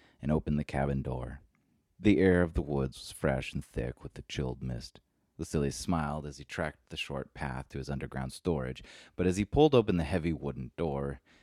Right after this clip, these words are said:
he noticed a new hole dug some short distance away. Sacks of rice and wheat were torn open, but much of it he'd still be able to use. The stores of canned goods were untouched, of course, though Lucilius almost never ate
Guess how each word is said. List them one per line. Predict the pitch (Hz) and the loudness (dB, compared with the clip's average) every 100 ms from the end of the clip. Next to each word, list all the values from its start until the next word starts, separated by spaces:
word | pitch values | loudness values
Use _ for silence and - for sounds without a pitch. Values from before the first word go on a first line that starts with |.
| _ _ | _ _
he | 90 | -2
noticed | 82 78 80 - | 0 0 -4 -4
a | |
new | 82 87 85 | 0 2 0
hole | - - 90 65 - 65 | -4 -4 -4 -4 -6 -10
dug | - 69 65 | -6 -4 -4
some | - - 64 60 | -10 -8 -8 -8
short | - - 76 58 60 | -12 -8 -6 -8 -8
distance | 78 - - 50 - | -8 -8 -12 -14 -12
away. | 55 62 60 - - - _ _ _ _ _ _ _ _ _ | -12 -8 -8 -10 -16 -20 _ _ _ _ _ _ _ _ _
Sacks | - 113 110 - | 2 4 4 0
of | 90 78 | -6 0
rice | 87 80 80 - | 2 2 0 -4
and | 67 65 | -8 -6
wheat | 80 76 - | -4 -4 -8
were | - - | -14 -16
torn | - - 80 64 | -14 -6 -4 -4
open, | 69 - 50 55 - _ _ _ _ _ _ - | -6 -8 -10 -16 -20 _ _ _ _ _ _ -2
but | 92 | 2
much | 123 143 - | 6 6 4
of | 123 | 2
it | 101 - _ _ - | 0 0 _ _ -10
he'd | 98 95 | -8 -6
still | - 85 | -4 -4
be | 76 | -2
able | 73 | -4
to | 73 | -4
use. | 76 71 50 50 - - _ _ _ _ _ | -6 -8 -8 -16 -20 -20 _ _ _ _ _
The | 85 90 | -6 -6
stores | - 87 82 78 | -2 -2 -2 -4
of | 76 - | -8 -8
canned | - 76 73 - | -6 -4 -4 -6
goods | 73 57 62 65 76 | -8 -8 -10 -14 -12
were | 69 | -8
untouched, | 69 67 73 - - | -8 -8 -10 -10 -14
of | - | -14
course, | - 64 73 - | -10 -8 -8 -8
though | 76 | -6
Lucilius | 78 78 - 101 95 | -4 -4 -2 2 2
almost | 87 92 78 82 | 2 0 0 0
never | 95 98 - | 2 2 0
ate | 85 65 | -4 -4